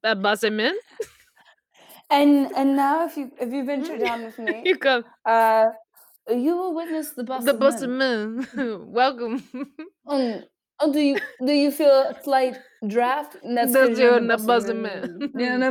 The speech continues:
Speaker 2: basement
Speaker 1: Now, it is a
Speaker 2: now.
Speaker 1: finished basement, but, uh,
Speaker 2: Oh,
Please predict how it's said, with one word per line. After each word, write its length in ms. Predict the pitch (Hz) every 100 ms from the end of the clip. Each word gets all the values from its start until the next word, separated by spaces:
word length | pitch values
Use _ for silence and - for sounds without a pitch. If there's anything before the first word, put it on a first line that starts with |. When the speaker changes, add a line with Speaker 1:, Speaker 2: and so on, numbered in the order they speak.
| 254
Speaker 2:
basement 600 | 254 233 233 226 226 220 220
Speaker 1:
Now, 160 | 269
it 120 | 320
is 120 | 392 381
a 80 |
Speaker 2:
now. 80 | 277
Speaker 1:
finished 440 | 330 415 370 294 220
basement, 760 | 254 262 233 233 240 220 202 -
but, 500 | 208 247 247 226 196 - _ _ - - - - - -
uh, 300 | 247 302
Speaker 2:
Oh, 20 | 330